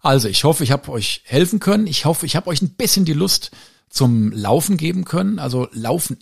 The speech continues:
ist einfach eine richtig gute Sportart, eine ganz tolle Sportart und macht total viel Spaß, bei einem richtigen Sauwetter auch mal draußen zu laufen, danach zu duschen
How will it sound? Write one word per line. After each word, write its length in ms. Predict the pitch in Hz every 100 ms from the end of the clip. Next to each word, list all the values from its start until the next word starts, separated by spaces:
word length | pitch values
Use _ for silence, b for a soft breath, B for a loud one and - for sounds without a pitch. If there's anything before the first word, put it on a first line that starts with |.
| _
ist 380 | 160 139 - -
einfach 580 | 135 135 151 139 - - -
eine 320 | 127 120 113
richtig 600 | 135 165 - 156 - _ _ _ _
gute 280 | 185 196 156
Sportart, 720 | - 131 135 135 131 - - b b b b
eine 120 | 139 -
ganz 240 | 156 165 -
tolle 200 | 143 139
Sportart 760 | - 127 123 123 113 - - b b b b b
und 580 | 135 117 110 110 - - _ _ _ _ _
macht 400 | 120 127 135 -
total 500 | - 131 - 131 143
viel 160 | - 131
Spaß, 520 | - 120 113 123 -
bei 140 | -
einem 260 | 104 107 107
richtigen 460 | 104 120 113 110 101
Sauwetter 680 | - 110 143 139 127 120
auch 100 | 107
mal 160 | 107 104
draußen 420 | - - 110 104
zu 140 | -
laufen, 560 | 104 92 104 127 143 139 b b b b -
danach 360 | 104 101 110
zu 180 | - 120
duschen 720 | - 131 147 147 165 160 143